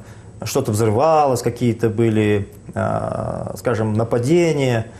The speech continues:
а потом они это всё, э, разоблачали бы, и он перед миром выглядел бы, что он делает очень достойную работу, и он очень, э, сильный президент,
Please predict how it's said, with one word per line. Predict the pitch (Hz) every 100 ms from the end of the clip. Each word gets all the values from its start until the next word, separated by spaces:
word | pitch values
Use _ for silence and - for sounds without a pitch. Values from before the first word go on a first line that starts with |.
| - - -
а | 113
потом | 117 160 143
они | 120 120
это | 120 117 110
всё, | - 127 120 113 101 - -
э, | 117 107 104 -
разоблачали | 123 117 117 117 196 208 165
бы, | 110 98 107 127
и | 131 170 160
он | 135 156
перед | 131 131 117
миром | 131 160 127
выглядел | 110 135 127 110
бы, | 104 -
что | - 117 113 113 - - - -
он | 120 117
делает | 135 131 120
очень | 123 120 110
достойную | 131 - 160 139 117 107 101 104 - -
работу, | 104 123 160 214 202 175 165 - - - - - -
и | 123
он | 135 143 -
очень, | 135 147 - 127 117 - - -
э, | 113 110 110 110 104 - -
сильный | 113 165 139 123
президент, | 120 120 120 120 175 185